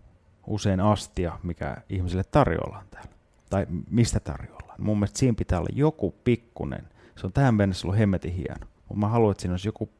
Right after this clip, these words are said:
pikkunen juttu, mikä vangitsee, niin kuin se ihmisen. Et, et helvetti. Ja sit se, et se raita ei mene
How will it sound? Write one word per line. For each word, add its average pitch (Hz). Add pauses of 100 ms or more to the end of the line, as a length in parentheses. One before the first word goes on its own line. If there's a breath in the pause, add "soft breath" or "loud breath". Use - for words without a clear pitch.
(180)
pikkunen 92
juttu, 87
mikä 76
vangitsee, - (800 soft breath)
niin -
kuin 90
se 98
ihmisen. 87 (200)
Et, - (200)
et -
helvetti. - (580 soft breath)
Ja 104
sit 107
se, 101
et 98
se -
raita 107
ei 87
mene 92